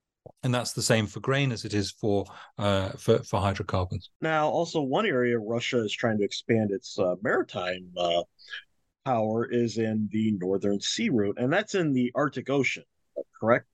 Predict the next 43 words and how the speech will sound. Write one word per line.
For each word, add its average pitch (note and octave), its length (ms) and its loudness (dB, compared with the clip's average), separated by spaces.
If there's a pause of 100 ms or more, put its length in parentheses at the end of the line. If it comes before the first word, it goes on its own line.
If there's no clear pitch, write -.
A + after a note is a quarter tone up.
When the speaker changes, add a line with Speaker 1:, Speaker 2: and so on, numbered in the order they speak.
(1000)
Speaker 1:
Uh, B2 80 2
well, B2 240 4
the B2+ 140 -6
Russians D3+ 340 0
treat C3+ 220 -2
this A#2+ 180 0
as, A2 200 0
as A2 200 -2
part A#2 360 0
of, G#2 180 -2 (100)
uh, A2 200 0 (100)
their A2 220 2 (140)
internal A2+ 480 0
waterway. G2+ 560 0 (440)
So A2+ 340 2 (180)
there A2 220 2
is, G2+ 260 -4 (220)
there's A2+ 260 -2
some C3+ 200 2
discussion B2 460 0
about G2 180 0
how A2 220 4
far, G#2+ 440 0 (320)
uh, G#2+ 300 0
the A2 100 -2
littoral A2 420 2
goes, A#2+ 520 -2
as F#2+ 120 -8
you'll, G#2 280 0
as G#2 160 0
you'll G2 160 0
know, A2 320 2 (320)
and G#2 120 -4
then G#2 300 2
whether G#2 240 2
the G#2 180 2
Northern G2+ 220 0
Sea G#2+ 220 0
Route G#2+ 180 0
is G2 100 -8
part G2+ 240 2
of - 60 -10
the A#2 60 -4